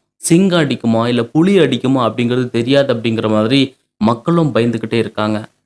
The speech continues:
அதே மாதிரி இந்த போட்டியில கலந்துக்க போறான் பாத்தீங்களா, அவனுக்கும் கொஞ்சம் பயமா தான் இருக்கு. தன்னுடைய உயிரை பணயம் வச்சுதான் எப்படியாவது இந்த விஷயத்த பண்ணணும், அந்த ஆயிரம் பொற்காசை ராஜா கையில வாங்கணும் அப்படிங்கிற மாதிரி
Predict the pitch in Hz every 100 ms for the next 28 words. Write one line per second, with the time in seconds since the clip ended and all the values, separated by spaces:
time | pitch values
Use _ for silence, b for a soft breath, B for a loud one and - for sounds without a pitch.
0 | - 101 123 165 151 139 135 120 113 165
1 | 170 151 127 - 131 165 175 160 - 120
2 | 117 107 - 110 110 110 104 _ _ -
3 | 92 117 156 160 208 185 165 143 113 123
4 | 135 131 135 120 110 113 - _ - 117
5 | 113 110 110 151 156 - 110 120 151 151
6 | 120 - 110 131 147 _ _ - 104 -
7 | 135 151 180 180 165 135 123 139 135 127
8 | 107 110 107 107 107 _ _ 113 120 120
9 | 110 107 156 185 180 165 151 147 - 165
10 | 156 143 131 151 151 151 143 131 107 113
11 | 123 131 120 107 113 104 104 101 107 131
12 | 113